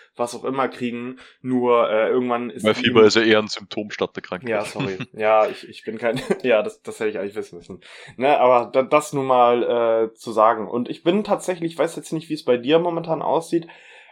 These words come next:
Speaker 1: aber ich hab tatsächlich momentan wieder ein bisschen Angst. Also ich bin zweimal geimpft. Ich
Speaker 2: Mhm.
Speaker 1: werde auch sehr, sehr, sehr gerne meine Boosterimpfung in Anspruch nehmen, wenn ich denn
Speaker 2: Mhm.
Speaker 1: dafür, äh,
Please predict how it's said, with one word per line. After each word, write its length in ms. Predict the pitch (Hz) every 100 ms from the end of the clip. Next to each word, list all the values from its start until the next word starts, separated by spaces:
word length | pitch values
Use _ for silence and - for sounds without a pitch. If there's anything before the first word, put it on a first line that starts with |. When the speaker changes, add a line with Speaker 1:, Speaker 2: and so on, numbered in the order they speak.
| _ -
Speaker 1:
aber 600 | 120 135 143 139 135 -
ich 400 | 170 - - - _ -
hab 260 | 185 -
tatsächlich 600 | - 147 - 165 - 208
momentan 600 | 160 151 170 165 135 151
wieder 160 | 151 156
ein 120 | 131
bisschen 280 | 120 - 165
Angst. 580 | 151 196 165 - - _ _ _
Also 280 | 120 117 117
ich 120 | -
bin 340 | 151 151 147 _
zweimal 380 | - 135 143 139
geimpft. 540 | 120 110 156 208 - _ _ _ -
Ich 260 | 120 -
Speaker 2:
Mhm. 200 | 127 110 _
Speaker 1:
werde 400 | 95 147 143 151
auch 140 | 139 -
sehr, 320 | 117 160 185
sehr, 220 | 170 160
sehr 220 | 135 156
gerne 340 | 147 156 156 143
meine 260 | 131 131
Boosterimpfung 680 | 127 185 - 131 131 127 120
in 120 | 107
Anspruch 420 | - - - 104 110
nehmen, 280 | 113 110
wenn 140 | 117 120
ich 160 | 113
denn 140 | - 123
Speaker 2:
Mhm. 40 |
Speaker 1:
dafür, 1200 | 117 113 107 120 120 113 - 110 107 104 104
äh, 40 | 107